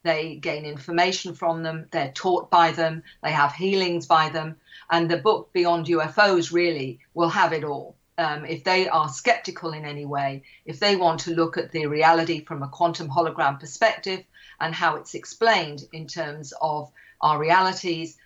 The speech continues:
then that's a really good one. But there are many other wonderful books out there now written by credible researchers. And it really is up to you at the end of the day. Do you want to know or don't you want to know? And if you do want to know, then start looking.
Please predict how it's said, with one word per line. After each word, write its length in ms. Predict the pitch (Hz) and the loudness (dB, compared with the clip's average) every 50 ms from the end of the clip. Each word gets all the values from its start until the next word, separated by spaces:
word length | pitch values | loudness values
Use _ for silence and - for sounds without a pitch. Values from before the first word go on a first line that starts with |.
| _ _ - | _ _ -4
then 180 | 180 175 170 185 | -4 -2 0 2
that's 300 | 196 196 - - - 208 | 0 0 0 -2 -6 -6
a 100 | 175 170 | -6 -4
really 240 | 170 170 156 151 143 | -2 -4 -4 -4 -6
good 240 | 139 170 160 - | -4 -6 -4 -4
one. 240 | 165 156 147 147 147 | -4 -4 -4 -4 -4
But 140 | 139 151 - | -6 -6 -2
there 120 | 180 175 | 2 2
are 120 | 175 180 185 | 4 4 4
many 340 | 196 202 220 214 196 175 - | 4 4 4 4 4 2 2
other 220 | - 175 165 156 | 0 0 0 -2
wonderful 480 | 156 165 180 180 180 202 - - 156 139 | 0 2 2 2 0 -2 -6 -8 -8 -6
books 280 | 135 156 - - - 180 | -6 -8 -8 -6 -4 -2
out 180 | 147 139 135 - | -2 -2 -2 -6
there 140 | 156 147 | -10 -10
now 240 | 147 143 143 147 147 | -6 -6 -4 -4 -4
written 260 | 147 190 196 - 175 | -2 -2 -2 -2 -2
by 160 | 160 156 147 147 | -2 -2 -2 -2
credible 640 | 143 - - - 214 202 196 196 - - 180 175 | -4 -8 -4 2 4 4 4 4 2 0 2 2
researchers. 800 | 165 165 143 - - 156 147 143 - - - 147 127 117 - - _ _ - - - - - - | 2 0 -2 -4 -4 -2 -2 -2 -4 -4 -6 -6 -6 -8 -8 -12 _ _ -20 -20 -20 -14 -4 0
And 100 | 196 202 | 2 2
it 120 | 202 - - | 2 2 6
really 240 | 233 254 262 247 185 | 6 6 6 6 4
is 100 | 170 - | 4 4
up 220 | 165 - - - | 2 2 2 -2
to 120 | - 170 | -8 -8
you 340 | 165 160 165 151 147 147 143 147 | -6 -4 -4 -4 -4 -6 -8 -10
at 100 | 151 139 | -8 -6
the 120 | 165 165 | -4 -4
end 120 | 160 156 | -4 -6
of 100 | 151 147 | -8 -6
the 60 | 151 165 | -4 -2
day. 140 | 147 147 | -2 0
Do 100 | 135 175 | 2 2
you 140 | 170 170 170 | 4 4 6
want 160 | 160 156 151 | 4 4 0
to 80 | 151 156 | 0 2
know 320 | 165 190 220 226 247 220 | 4 6 6 6 6 4
or 80 | 208 185 | 0 2
don't 240 | - 190 175 170 165 | 2 0 0 0 -2
you 80 | 165 | -6
want 160 | 151 147 147 143 | -8 -8 -8 -8
to 60 | 143 | -6
know? 280 | 143 139 131 131 135 - _ _ _ - | -6 -6 -6 -6 -8 -10 _ _ _ -6
And 100 | 160 165 | -4 -2
if 140 | 147 143 175 | 0 2 2
you 100 | 160 - | 2 4
do 180 | 254 269 269 | 4 4 6
want 180 | 226 175 165 156 | 6 4 2 2
to 60 | 143 | -2
know, 360 | 143 143 135 135 131 135 135 _ _ _ _ - | -2 0 0 0 0 -2 -4 _ _ _ _ -2
then 220 | - 170 165 156 | 0 0 0 0
start 340 | 131 - - 165 147 135 - | -2 0 2 2 2 2 0
looking. 460 | 151 147 143 - 151 135 135 135 135 | -4 -10 -10 -10 -12 -10 -10 -12 -12